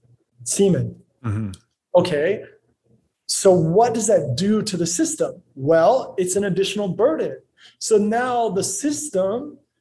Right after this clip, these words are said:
Speaker 1: instead of, you know, just digesting food and making pee and poop or whatever your system is doing on a daily basis, now it also needs to make semen.
Speaker 2: Mm-hmm.
Speaker 1: Okay. So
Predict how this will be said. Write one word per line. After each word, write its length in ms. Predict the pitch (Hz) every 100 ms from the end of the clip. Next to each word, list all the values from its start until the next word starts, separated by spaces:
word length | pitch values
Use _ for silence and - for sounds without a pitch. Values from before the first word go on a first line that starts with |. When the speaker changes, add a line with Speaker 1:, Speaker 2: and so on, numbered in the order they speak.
| _
Speaker 1:
instead 380 | 190 175 - 214
of, 180 | 208 170
you 80 | 180
know, 120 | 175
just 360 | 170 180 - -
digesting 640 | 170 180 196 175 202 180
food 560 | - 175 175 175 170 165 -
and 480 | 165 156 151 147 - _ -
making 800 | 165 170 175 170 175 165 160 175
pee 320 | - 180 175
and 120 | 165
poop 380 | - 175 170 165
or 60 | 147
whatever 640 | 151 170 180 180 175 - - _ -
your 100 | 156
system 360 | 202 196 175
is 100 | 160 127
doing 280 | 262 247
on 60 | 180
a 40 | 151
daily 240 | 160 151
basis, 360 | 151 151 196 202
now 160 | 226
it 120 | 233 -
also 400 | 180 202 196 208
needs 220 | 180 170
to 80 | -
make 180 | 165 156 _ _ _
semen. 400 | - 165 143 123 - _ -
Speaker 2:
Mm-hmm. 300 | 120 104 107 87 -
Speaker 1:
Okay. 600 | 175 175 - 143 156 247 - _ _ _ _ _ _ _ _
So 840 | - - - 185 175 165 160 196